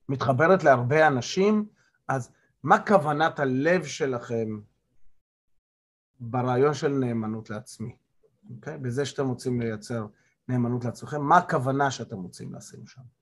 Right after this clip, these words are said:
אוקיי? לאיפה להתכוונן? אה, שאלה שנייה זה, אמ, מה אני רוצה,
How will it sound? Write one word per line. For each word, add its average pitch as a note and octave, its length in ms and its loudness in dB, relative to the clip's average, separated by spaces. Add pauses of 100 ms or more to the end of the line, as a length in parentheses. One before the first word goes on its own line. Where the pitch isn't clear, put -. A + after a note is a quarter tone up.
(800)
אוקיי? C3 340 -8
לאיפה B2+ 300 -2
להתכוונן? F#2 480 -8 (880)
אה, C3+ 720 6
שאלה C#3 280 2
שנייה C#3 460 0
זה, A2+ 300 -4 (1300)
אמ, G#2 500 -8 (840)
מה C#3 200 6
אני C#3 140 4
רוצה, A#2+ 340 -2